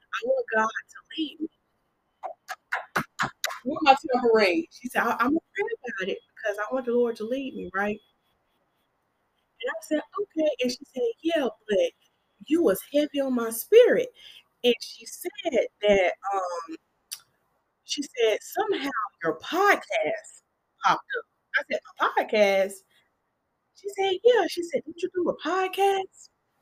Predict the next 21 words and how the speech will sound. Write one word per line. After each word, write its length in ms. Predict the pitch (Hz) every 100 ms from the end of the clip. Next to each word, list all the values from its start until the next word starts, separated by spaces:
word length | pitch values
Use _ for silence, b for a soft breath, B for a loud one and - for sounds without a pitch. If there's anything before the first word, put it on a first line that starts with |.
| _ _ _ _ _ _ _ _ _ - _ _ _ _ _ _ _ - - - _ _ _ _ _ _ _ _ _ _ B B B B 240
I 40 | 240
said, 140 | 233
"Yeah, 160 | 214 175
I 80 | 220
do 140 | 381
a 180 | 427 320
podcast." 760 | 294 262 254 247 214 220 247 - B B _
And 100 | 240 247
she 100 | 311
said, 240 | 339 254
"But 120 | 269
yeah, 360 | 339 320 240 165 -
one 380 | 190 220 285 415
day 160 | 339 262
your 200 | 240 220
podcast 760 | - 339 403 392 247 202 196 -
popped 340 | 190 185 -
up 200 | 311 311
on 60 | 175
my 100 | 339 349 - 453
phone 120 | 220